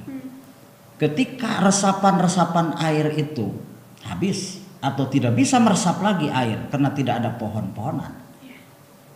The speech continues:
Speaker 2: maka otomatis akan gampang terjadi longsor, akan gampang terjadi banjir.
Speaker 1: Iya.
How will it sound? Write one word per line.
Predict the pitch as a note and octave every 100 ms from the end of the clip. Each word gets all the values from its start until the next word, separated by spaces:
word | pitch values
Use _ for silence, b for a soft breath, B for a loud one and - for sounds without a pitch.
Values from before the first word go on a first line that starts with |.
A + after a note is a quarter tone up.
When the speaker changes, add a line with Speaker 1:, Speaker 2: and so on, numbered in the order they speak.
| - - - - - - - - - - - - - -
Speaker 2:
maka | F2+ - A3+ G#3+
otomatis | - G#2+ F3+ - G#2+ - - - -
akan | - A2+ A2 G2
gampang | G2+ G#2 C#3+
terjadi | C3+ A#2+ G2 G2 F2
longsor, | F2 D#2 - E3+ G#3+ - - -
akan | B2+ A#2+ A#2+
gampang | G#2 F2 - D3
terjadi | C#3+ A#2 F#2+ G2+
banjir. | A#2 A2 F2+
Speaker 1:
Iya. | - - - -